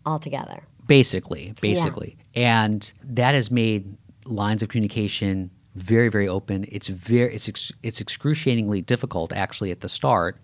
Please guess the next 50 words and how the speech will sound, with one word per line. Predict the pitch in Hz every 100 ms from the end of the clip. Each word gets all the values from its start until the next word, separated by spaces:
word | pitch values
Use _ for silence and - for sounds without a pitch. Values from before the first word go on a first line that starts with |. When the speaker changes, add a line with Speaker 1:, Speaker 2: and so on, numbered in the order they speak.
| -
Speaker 2:
to | -
do | - 113 113
this | 92 92
and | 101 90
to | 101
continue. | 104 - 156 120 90 87 - - -
There | 113 101
is | 98
actually | 104 95 - 104 92 92 - -
some | - 104 98 95 92 90 -
research | 101 113 - 98 -
that | 87
says | 101 92
the | -
human | 92 110 98 92
mind | 98 110 92
is | 85
not | 92 85 80 - -
made | 110 104 92
to | -
do | - 101 110
this. | 87 80 - - - -
I | 92
mean, | 90 87
it | 87
would | 95
be | 90
a | 85
great | - 92
system | - 90 -
for | 82 85
robots | 98 87 80 -
to |
do | 80
this, | 87
but | - 87
it's | - - - _
because | 98 101 90 -
to | -
constantly | - 98 95 - 98
have | 92 95 -
people | - 98
tell | -
you, | 110
"Well, | 143 151 135 - - - - -
your | _
contributions | - 131 127 120 107 -
weren't | 104 107
that | 101
great," | - 92 95 90 101